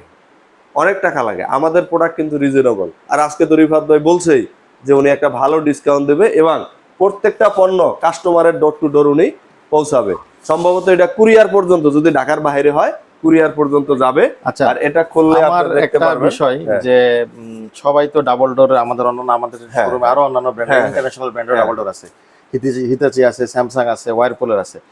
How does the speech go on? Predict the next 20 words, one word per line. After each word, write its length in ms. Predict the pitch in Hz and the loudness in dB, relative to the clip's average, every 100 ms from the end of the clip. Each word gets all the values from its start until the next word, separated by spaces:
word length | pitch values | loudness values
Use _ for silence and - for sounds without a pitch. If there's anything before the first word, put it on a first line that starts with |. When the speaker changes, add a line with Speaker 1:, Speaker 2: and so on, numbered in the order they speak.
| _ _ - | _ _ -10
Speaker 2:
কিন্তু 160 | 131 | -4
আপনি 240 | 151 - 175 | -4 -2 -2
তাদেরটা 460 | 160 156 175 180 | -2 0 0 -2
থেকে 320 | 180 185 190 185 | -2 -2 2 0
আপনারটা 420 | 151 - 151 160 | 0 -6 -4 -6
কি 360 | - 190 208 | -6 -4 -4
বলে 240 | 190 196 196 180 | 0 2 2 2
আলাদা 360 | 139 151 156 | 2 2 2
বলবেন? 240 | 143 117 110 | 0 -2 -2
আমি 140 | 135 | -2
কাস্টমারকে 460 | 143 - 156 147 143 | -4 -2 -4 -4 -4
কি 140 | 170 | -2
বলতে 240 | 160 147 | 0 0
পারি 160 | 131 110 | 0 0
যেটা 360 | 117 120 139 135 - | 0 2 2 0 0
এই 140 | 170 | 0
কারণে 340 | 165 156 151 | 0 -2 -2
নিবেন, 240 | 139 110 104 | -2 -4 -4
আমি 140 | 127 | -6
কেন 160 | 147 | -4